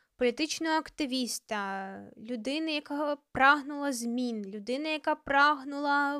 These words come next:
викрити несправедливість, людини, яка прагнула в якомусь сенсі змінити світ, в якомусь сенсі їй це вдалося.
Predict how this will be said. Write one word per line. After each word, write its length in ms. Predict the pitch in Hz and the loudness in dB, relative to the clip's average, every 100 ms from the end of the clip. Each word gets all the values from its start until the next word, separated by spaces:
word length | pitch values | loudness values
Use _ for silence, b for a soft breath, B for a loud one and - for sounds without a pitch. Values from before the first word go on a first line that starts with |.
| 233 | -2
викрити 440 | 240 285 294 285 294 | 2 2 0 -6 -6
несправедливість, 1120 | 285 - 285 269 277 247 254 226 196 - _ B B - | -6 -4 -4 -2 -4 -4 -4 -4 -10 -14 _ B B -10
людини, 360 | 220 262 294 294 | -6 -2 -2 -4
яка 220 | 285 277 | -2 -2
прагнула 680 | - 285 302 294 269 262 254 | 2 2 2 0 2 2 0
в 80 | |
якомусь 400 | 247 247 269 294 | -4 -6 -4 -4
сенсі 300 | - 302 294 | -6 -6 -4
змінити 520 | 254 254 262 330 359 262 | -4 -2 -2 -2 -2 -6
світ, 360 | - 247 220 | -6 -10 -8
в 20 | |
якомусь 420 | 220 220 269 269 - | -8 -6 -6 -6 -6
сенсі 280 | 277 269 | -8 -8
їй 60 | 269 | -10
це 160 | 254 247 | -8 -6
вдалося. 640 | 220 233 302 302 - - | -2 0 2 2 0 -12